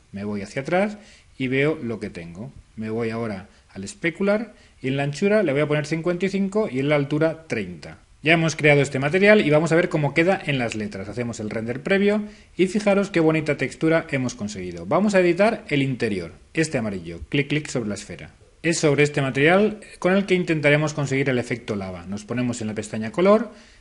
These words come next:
textura, vamos a añadir capas. Le doy aquí arriba a capa, clic, y voy dentro de shader a añadir una capa de color.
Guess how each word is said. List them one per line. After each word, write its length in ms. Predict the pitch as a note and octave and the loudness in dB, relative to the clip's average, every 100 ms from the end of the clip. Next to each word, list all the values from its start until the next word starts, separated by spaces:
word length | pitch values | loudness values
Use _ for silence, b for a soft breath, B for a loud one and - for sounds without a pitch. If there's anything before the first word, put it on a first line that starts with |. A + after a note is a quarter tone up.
| B | B
textura, 500 | - F3+ - G3+ G3+ | -4 -2 2 4 6
vamos 300 | D#3 D#3+ F3 | 4 0 2
a 80 | F3 | 2
añadir 480 | E3+ D#3+ F3 D#3 - | 2 2 2 0 -4
capas. 520 | B2+ G#2+ D#2+ F2 - _ b b b | -6 -6 -12 -18 -20 _ b b b
Le 100 | A#2+ | -8
doy 200 | A2+ A#2+ | -4 -2
aquí 200 | A#2 G#2+ | -4 -4
arriba 380 | A2 A2 A2+ G2 | -8 -6 -6 -8
a 100 | F2+ | -8
capa, 380 | - D#3+ F3+ F3 | -2 0 -2 -2
clic, 400 | F#3 A3 A3 - _ | -2 -2 -2 -16 _
y 60 | D3 | 0
voy 280 | D3 C#3 A#2 | 2 2 0
dentro 380 | C3 C#3 A#2+ | -2 -4 -4
de 120 | G#2+ G#2+ | -6 -6
shader 640 | - F3 F#3 G3 A3+ - | -2 0 2 0 -4 -6
a 60 | E3 | -4
añadir 280 | F3+ F3 E3+ | 0 0 0
una 160 | E3 | 0
capa 280 | D#3+ E3 E3 | 0 0 2
de 240 | E3 E3+ - | 0 -4 -8
color. 360 | A#2+ F#2+ E2+ | -8 -8 -10